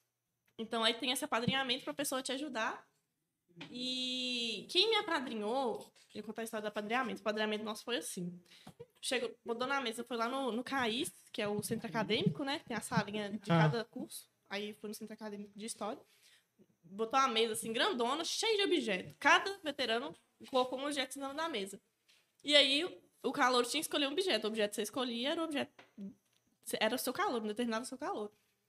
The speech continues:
Speaker 1: Aí o povo foi escolhendo e tal, não sei o quê. Tinha umas coisas muito nada a ver, uns trem aleatório.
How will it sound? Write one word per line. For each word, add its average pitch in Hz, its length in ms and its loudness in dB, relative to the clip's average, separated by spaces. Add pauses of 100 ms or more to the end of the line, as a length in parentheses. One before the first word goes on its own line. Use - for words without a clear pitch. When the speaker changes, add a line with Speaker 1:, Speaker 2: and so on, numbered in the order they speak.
(560)
Speaker 1:
Aí 539 120 2
o - 20 -4
povo 466 160 2
foi 440 100 0
escolhendo 359 560 0
e 320 60 -4
tal, 311 220 2
não 339 80 -2
sei 311 100 2
o 302 40 -2
quê. 320 140 0
Tinha 320 180 -2
umas 311 140 -2
coisas 294 240 0
muito 370 200 -2
nada 330 240 2
a 240 80 2
ver, 262 500 0
uns 254 160 -8
trem 226 560 -2
aleatório. 226 1000 0